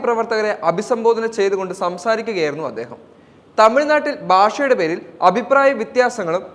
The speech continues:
വാദപ്രതിവാദങ്ങളും നടക്കുന്ന സാഹചര്യത്തിലാണ് താരത്തിന്റെ പ്രതികരണം ഇപ്പോൾ വൈറലാകുന്നത്.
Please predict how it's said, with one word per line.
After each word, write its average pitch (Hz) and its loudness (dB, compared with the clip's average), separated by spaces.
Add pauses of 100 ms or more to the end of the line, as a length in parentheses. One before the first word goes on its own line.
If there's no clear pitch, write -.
(160)
വാദപ്രതിവാദങ്ങളും 214 2
നടക്കുന്ന 190 0 (120)
സാഹചര്യത്തിലാണ് 185 -2 (340)
താരത്തിന്റെ 240 4 (120)
പ്രതികരണം 190 0 (200)
ഇപ്പോൾ 254 6 (160)
വൈറലാകുന്നത്. 131 0